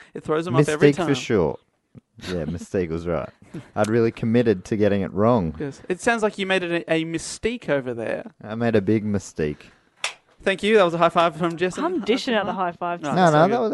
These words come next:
Speaker 2: hey, that was worth a high five.
Speaker 3: Oh, it totally was.
Speaker 1: Okay, but obviously some people do, do this for, for money, but it's
Speaker 3: Mm-hmm.
Speaker 1: pretty obvious w-, that it's not Marilyn Monroe. But I'm talking about people that pretend to be world leaders.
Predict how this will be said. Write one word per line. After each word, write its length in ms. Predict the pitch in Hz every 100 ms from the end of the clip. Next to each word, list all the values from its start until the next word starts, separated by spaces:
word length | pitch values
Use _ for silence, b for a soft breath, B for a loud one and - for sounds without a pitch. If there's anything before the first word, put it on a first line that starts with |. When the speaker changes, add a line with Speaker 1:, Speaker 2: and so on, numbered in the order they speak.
| 196
Speaker 2:
hey, 40 | 127
that 160 | 127 165
was 180 | 131
worth 200 | 113 113
a 60 | -
high 200 | 98 85 _
five. 220 | 78 76
Speaker 3:
Oh, 100 | 339
it 60 | -
totally 280 | 294 196
was. 420 | 180 170 151 - _
Speaker 1:
Okay, 160 | 190 170
but 140 | 160
obviously 240 | 214 262 247
some 160 | 254
people 400 | 254 247 226 202
do, 280 | 165 185 - - _ 175
do 160 | 160 185
this 200 | 160 160
for, 120 | - -
for 160 | 165 165
money, 400 | 156 143 139 143
but 160 | - 165
it's 100 | 190
Speaker 3:
Mm-hmm. 100 | 220
Speaker 1:
pretty 160 | 190
obvious 280 | 151 139 135
w-, 180 | - -
that 140 | 139
it's 100 | 131
not 140 | 156 139
Marilyn 320 | 131 123 120
Monroe. 280 | 127 123 139
But 100 | 151
I'm 80 | 196
talking 300 | 233 220 208
about 260 | 165 147 _ b b
people 340 | 175 165 165
that 180 | 151 151
pretend 480 | - 143 - 151 151
to 100 | -
be 140 | 147 135
world 640 | 123 139 139 147 147 -
leaders. 640 | 135 135 143 120 - -